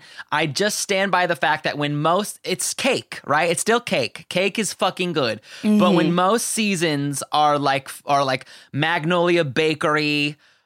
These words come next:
Speaker 1: like, uh, like, like dulce de leche covered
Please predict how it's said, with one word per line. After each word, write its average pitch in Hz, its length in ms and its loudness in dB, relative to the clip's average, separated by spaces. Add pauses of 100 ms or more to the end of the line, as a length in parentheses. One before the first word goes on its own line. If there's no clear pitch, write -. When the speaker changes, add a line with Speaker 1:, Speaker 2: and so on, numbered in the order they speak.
(120)
Speaker 1:
like, 139 320 -2 (100)
uh, 123 220 -12
like, 147 260 -2 (100)
like 143 440 -4
dulce 185 360 2 (180)
de 156 260 2 (120)
leche 175 680 0 (520)
covered 190 680 2